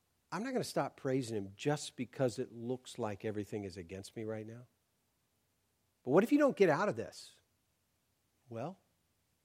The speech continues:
I'm gonna keep praising him." "But what if it doesn't turn out like you thought it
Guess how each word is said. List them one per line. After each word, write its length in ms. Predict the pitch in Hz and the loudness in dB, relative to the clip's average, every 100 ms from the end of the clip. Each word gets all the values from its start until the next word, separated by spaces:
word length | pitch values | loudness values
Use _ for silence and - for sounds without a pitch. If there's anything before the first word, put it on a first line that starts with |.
| _ _ _ _ _ _ _ _ _ _ _ _ _ _ _ _ _ _ | _ _ _ _ _ _ _ _ _ _ _ _ _ _ _ _ _ _
I'm 80 | 139 | -4
gonna 120 | 147 | -4
keep 180 | 117 131 | -2 -6
praising 340 | - 139 117 95 | -6 -10 -10 -16
him." 80 | - _ _ _ _ _ _ - | -20 _ _ _ _ _ _ 6
"But 80 | |
what 140 | 160 285 | 12 12
if 60 | |
it 120 | 359 330 | 10 6
doesn't 440 | 262 196 - - | 6 6 4 -6
turn 280 | - 180 165 | 6 10 12
out 240 | 147 160 | 12 10
like 340 | 135 143 143 127 | 8 8 8 0
you 160 | 127 | 0
thought 340 | - 143 123 120 | 2 4 6 6
it 200 | 120 | 2